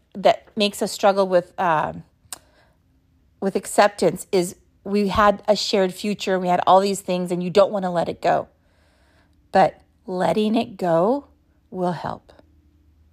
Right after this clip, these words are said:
Now, I promised early on that I was gonna keep these, uh, episodes at twenty minutes or less, which my dear friend told me is the perfect length of a Presbyterian church sermon.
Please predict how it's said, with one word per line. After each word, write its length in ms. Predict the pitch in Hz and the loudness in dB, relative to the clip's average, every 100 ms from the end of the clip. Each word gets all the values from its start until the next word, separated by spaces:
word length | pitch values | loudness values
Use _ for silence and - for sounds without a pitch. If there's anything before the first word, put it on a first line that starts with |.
| _ - - | _ -20 -16
Now, 360 | - 214 190 - - _ - | 2 4 4 2 -6 _ 0
I 180 | 240 | 2
promised 720 | 339 - 320 269 202 180 - - _ | 2 4 4 4 0 -6 -8 -20 _
early 380 | 233 226 220 208 | 2 2 0 0
on 220 | 190 196 | 0 0
that 100 | 202 | 2
I 100 | 180 | 2
was 160 | 202 226 | 0 -4
gonna 180 | 214 | -6
keep 300 | 202 233 220 - - | -6 -10 -12 -14 -20
these, 520 | 180 196 185 185 180 - | -10 -8 -6 -6 -10 -2
uh, 360 | 180 170 156 - | 2 2 2 0
episodes 580 | 202 220 - 233 226 - - - _ - | -2 -2 -2 0 0 -6 -20 -20 _ -4
at 240 | 185 - | -2 -4
twenty 280 | - 233 240 | -2 0 2
minutes 360 | 226 208 214 - | 2 2 0 -2
or 120 | 180 | 0
less, 400 | 190 185 196 - | 2 2 2 -2
which 260 | 208 208 - | -4 -4 -4
my 160 | 202 | -6
dear 220 | 190 208 | -2 -4
friend 280 | 202 214 196 | -2 -4 -4
told 240 | - 247 247 | 0 0 0
me 300 | 240 247 - _ _ - | -4 -6 -12 _ _ -6
is 240 | 302 330 | -4 -4
the 140 | - | -6
perfect 460 | 277 - 392 359 311 | -8 -4 -4 -4 -6
length 380 | 247 220 226 - - | -2 -2 -2 -4 -2
of 160 | 196 | 0
a 80 | 202 | -2
Presbyterian 880 | 202 294 277 - - 220 202 196 196 | -2 -2 -2 -6 -6 -4 -2 -4 -4
church 340 | - 370 - | -2 -2 -4
sermon. 480 | - 180 147 143 156 | -6 -6 -6 -6 -8